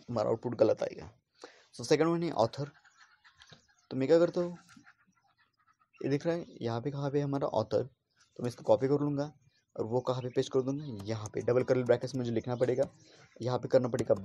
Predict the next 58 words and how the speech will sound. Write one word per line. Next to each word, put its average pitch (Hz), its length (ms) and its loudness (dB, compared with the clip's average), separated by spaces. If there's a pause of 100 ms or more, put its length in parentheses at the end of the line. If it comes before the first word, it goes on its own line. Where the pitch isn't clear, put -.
book 147 280 0 (320)
dot 113 320 2 (200)
author 117 320 -2
करता 131 220 2
हूँ। 143 80 -2 (800)
ठीक 180 160 0
है, 101 120 -4 (600)
तीसरा 135 240 2
कौन 160 140 2
सा 160 120 0
है, 165 260 -4
इमेज, 104 440 -6
तो - 80 0
इमेज 131 280 -2
के 143 60 0
लिए 151 100 -4
फिलहाल 147 220 2
मैं 147 140 0
ऐसा 139 200 2
एम्प्टी 131 220 0
छोड़ 131 180 2
देता 123 240 -2
हूँ। - 180 -8 (560)
और 117 80 -2
चौथा 131 280 2
कौन 151 220 2
था, 143 60 -2 (180)
वाला 135 160 4
कौन 143 140 0
सा 156 140 -6
है, 147 60 -2 (280)
एडिट 110 240 -4
वाला, 101 180 -2 (500)
तो 135 60 -4
यहाँ 139 180 0
पे 151 100 -4
मुझे 170 180 4
एक 147 100 4
बटन 117 260 4
ऐड 104 160 -2
करना 98 180 -2
पड़ेगा। 95 280 -4 (1600)
ओके, 165 140 -8
तो - 400 -10
तब 123 260 4
तक 151 80 2
के 170 120 2
लिए 170 80 0
मैं 165 100 0
क्या 170 120 -6
करता 160 200 -2
हूँ, 147 60 -4
सिर्फ 156 160 0
नाम 120 260 4
डालता 135 280 2
हूँ 139 80 2
यहाँ 120 180 -2
पे - 120 -10